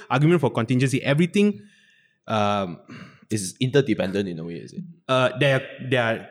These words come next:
Speaker 1: contingent things and there are necessary things. And so he's saying that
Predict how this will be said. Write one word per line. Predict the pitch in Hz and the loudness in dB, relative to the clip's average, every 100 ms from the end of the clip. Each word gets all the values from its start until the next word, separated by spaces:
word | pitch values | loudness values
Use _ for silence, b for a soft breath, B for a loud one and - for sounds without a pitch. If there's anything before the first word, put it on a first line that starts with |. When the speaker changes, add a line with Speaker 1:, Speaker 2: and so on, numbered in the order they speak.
| - _ | -20 _
Speaker 1:
contingent | 151 143 160 160 156 196 226 220 - - | 0 2 4 6 6 4 2 -4 -14 -4
things | 160 185 220 | 0 2 0
and | 123 | -2
there | 107 | -2
are | 107 | -2
necessary | 120 - 135 123 120 | -4 -4 -2 0 0
things. | 120 110 98 - B B B B _ - | -2 -4 -4 -10 B B B B _ -4
And | 139 | -2
so | 135 | 4
he's | 190 151 202 | 4 4 4
saying | 196 | 2
that | 110 | 2